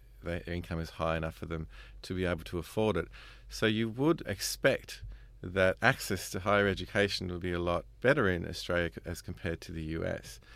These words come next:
But as it turns out, the numbers don't, don't support this. The association between parental higher, uh, education attainment and child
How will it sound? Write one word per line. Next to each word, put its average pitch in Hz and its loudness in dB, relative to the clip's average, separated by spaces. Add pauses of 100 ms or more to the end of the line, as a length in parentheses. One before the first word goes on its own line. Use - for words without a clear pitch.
(220)
But 107 6
as 113 4
it 107 -4
turns 120 4
out, 127 10
the 107 -2
numbers 110 2
don't, 104 2 (120)
don't 101 -2
support - 0
this. 78 -6
The 98 -2 (300)
association 107 2
between 90 -2
parental 95 2
higher, 90 2 (220)
uh, - -2
education 87 -2
attainment 87 -2 (260)
and 85 -4
child 110 4